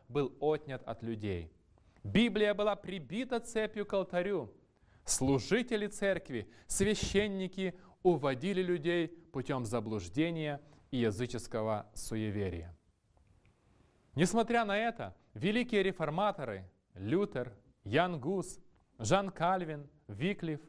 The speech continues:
они готовы были отдать свою жизнь для того, чтобы вернуть Библию простому народу. И слава Господу за то, что свет реформации воссиял. Снова зазвучала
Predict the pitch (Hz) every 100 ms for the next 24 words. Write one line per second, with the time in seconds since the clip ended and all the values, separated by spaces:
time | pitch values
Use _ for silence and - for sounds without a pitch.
0 | - _ _ - - - 175 220 202 -
1 | 247 254 233 226 220 214 180 131 185 214
2 | - 190 196 170 117 170 117 92 87 _
3 | - 131 135 180 185 - 160 156 123 127
4 | 120 196 214 - _ 117 110 165 170 156
5 | 139 135 135 - - 123 - - 123 117
6 | 113 110 107 104 92 82 78 _ _ _
7 | _ _ _ _ _ _ _ - 120 -
8 | 143 185 175 160 180 180 170 160 151 151
9 | 202 180 - - - 170 160 - 104 175
10 | 247 254 240 226 214 214 202 - 196 185
11 | 180 - 104 117 120 - 113 110 90 85
12 | - _ _ _ - - 151 220 233 226
13 | 220 208 214 - 220 220 214